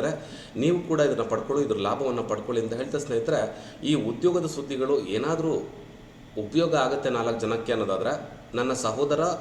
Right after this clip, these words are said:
ಸಹೋದರಿಯರಿಗೆ ಕೆಲಸವನ್ನ ಹುಡುಕಾಡ್ತಿರುವಂತಹ ಕನ್ನಡಿಗರಿಗೆ ಈ ಉದ್ಯೋಗದ ಸುದ್ದಿಗಳನ್ನ ದಯವಿಟ್ಟು ಶೇರ್ ಮಾಡಿ ಅಂತ ವಿನಂತಿಯನ್ನ ಮಾಡ್ಕೊಳ್ತಾ, ಉದ್ಯೋಗದ ಸುದ್ದಿಗಳ ವಿವರಗಳು ಈ ರೀತಿ ಇದೆ.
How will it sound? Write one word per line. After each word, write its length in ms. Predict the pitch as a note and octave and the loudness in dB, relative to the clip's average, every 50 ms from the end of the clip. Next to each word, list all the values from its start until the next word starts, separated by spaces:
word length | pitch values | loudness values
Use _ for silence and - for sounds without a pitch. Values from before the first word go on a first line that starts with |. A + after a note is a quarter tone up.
| - | -6
ಸಹೋದರಿಯರಿಗೆ 1000 | - - A#2+ G#2+ G#2+ C3 C3+ B2+ A#2+ A2+ G#2+ G2+ F#2 F2 F2+ A2 C3+ - - - - - - - - - - - - | -8 -6 -6 -2 0 0 2 2 4 4 4 4 2 0 0 0 0 -2 -4 -10 -14 -16 -18 -18 -18 -20 -12 -4 -2
ಕೆಲಸವನ್ನ 460 | B2 B2 - - F3+ E3 D#3+ D#3+ D#3 | 0 0 0 2 2 2 4 4 2
ಹುಡುಕಾಡ್ತಿರುವಂತಹ 840 | C#3+ C3+ C3 - - B2 A#2+ A#2 A#2 A2+ A2+ A2+ A2 A2+ A#2+ B2 C3+ C#3 C#3 A#2+ A2 - - - - - | 0 0 -2 -2 -2 -2 -2 0 0 2 2 0 0 -4 -6 -2 -2 -2 -2 -2 -4 -8 -12 -14 -10 -6
ಕನ್ನಡಿಗರಿಗೆ 760 | - A2 B2 C3+ C3 A#2 G2 G2 G2 A2 C3+ D3 - - - - - | -2 0 0 2 0 0 -2 -2 -2 -2 -4 -4 -6 -8 -12 -10 -8
ಈ 60 | B2+ | -6
ಉದ್ಯೋಗದ 460 | C3 A#2 A#2+ A#2+ A#2+ D3 D3+ D3+ D3 | -4 -4 -4 -2 0 2 4 4 4
ಸುದ್ದಿಗಳನ್ನ 560 | C3 B2+ - A#2+ A#2 C3 B2 B2 A#2 A#2 B2 C3+ D#3 E3 - - - - - F2 | 4 0 -2 -2 -2 0 2 2 2 2 2 0 -2 -2 -4 -6 -12 -12 -6 -2
ದಯವಿಟ್ಟು 480 | F#2+ G#2+ B2 C3 C#3 C3 - E3 D#3+ D3+ | 0 0 0 0 -2 -2 0 0 0 0
ಶೇರ್ 320 | - - A#2 B2 C3 C#3 | 0 2 2 2 2 2
ಮಾಡಿ 180 | B2+ A#2+ A#2 A#2 | 0 0 0 0
ಅಂತ 140 | G#2+ A2 A2 | 0 0 -2
ವಿನಂತಿಯನ್ನ 500 | G#2 G2 G#2 B2+ D3 D3+ - C#3 A#2+ A#2 | -2 -2 0 0 0 0 0 0 0 0
ಮಾಡ್ಕೊಳ್ತಾ, 540 | G#2+ G2 G2 - - F#2 F2+ - B2 C#3+ D3 - - - - - - - - | -2 -2 -4 -2 -4 -4 -4 -2 -4 -4 -4 -6 -10 -14 -16 -14 -8 -2 -2
ಉದ್ಯೋಗದ 340 | C3 C3 D#3 D3+ D3 C3 B2 | 0 4 4 6 6 6 4
ಸುದ್ದಿಗಳ 440 | A#2+ - B2 B2 C3 C#3+ C3+ B2+ A#2 | 2 0 -4 -2 -2 0 2 2 2
ವಿವರಗಳು 420 | A2 A#2+ A#2 B2 B2 A#2+ A#2 A2+ | 2 4 4 6 6 6 6 4
ಈ 120 | A2 A#2 | 2 0
ರೀತಿ 240 | B2+ A#2+ A#2 G#2+ G#2+ | 0 -2 -2 -2 -2
ಇದೆ. 380 | G#2 G#2 C3+ D#4+ - - - | 0 0 0 0 0 -6 -10